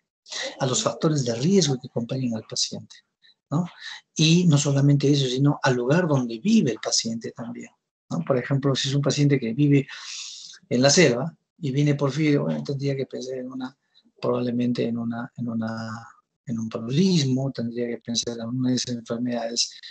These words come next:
que afectan, digamos, a esa región, ¿no? Y seguimos solicitando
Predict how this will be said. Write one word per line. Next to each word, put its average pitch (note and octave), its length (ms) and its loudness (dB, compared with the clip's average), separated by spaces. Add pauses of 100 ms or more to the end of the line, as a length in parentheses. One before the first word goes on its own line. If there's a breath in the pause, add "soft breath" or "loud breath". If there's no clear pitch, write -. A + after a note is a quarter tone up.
(160 loud breath)
que - 100 -4
afectan, A#2+ 480 2
digamos, A#2+ 420 0
a A2+ 260 -4
esa A2+ 220 -2
región, - 340 -14 (100)
¿no? F3+ 160 -4 (2500 loud breath)
Y C#3 80 0
seguimos D3+ 380 6
solicitando C#3+ 640 4